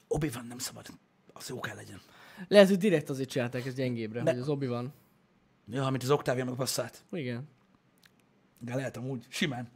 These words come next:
Speaker 2: Hát
Speaker 1: Simán.
Speaker 2: simán lehet.
Speaker 1: Ez a felfelé értékesítés.
Speaker 2: Igen, igen, igen.
Speaker 1: Ma reggel olvastam, hogy fel van háborodva az egész internet, de
Speaker 2: Mhm.
Speaker 1: mint az állat, hogy a kódba, amikor megnyomod a tabot Team Deathmatch-be, akkor csak azt látod, hogy mennyit öltél,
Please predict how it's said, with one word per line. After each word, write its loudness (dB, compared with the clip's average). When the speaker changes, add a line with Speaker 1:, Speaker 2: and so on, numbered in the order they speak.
Speaker 2:
Hát 0
Speaker 1:
Simán. 4
Speaker 2:
simán 0
lehet. -6
Speaker 1:
Ez 4
a 2
felfelé 4
értékesítés. -10
Speaker 2:
Igen, 2
igen, 2
igen. -2
Speaker 1:
Ma 10
reggel 8
olvastam, -2
hogy 2
fel 4
van -2
háborodva -2
az -2
egész -2
internet, -6
de -8
Speaker 2:
Mhm. 2
Speaker 1:
mint 0
az -6
állat, -4
hogy -8
a -6
kódba, 0
amikor -6
megnyomod 0
a -8
tabot -2
Team -6
Deathmatch-be, -6
akkor -6
csak -4
azt 2
látod, -10
hogy -2
mennyit -4
öltél, -4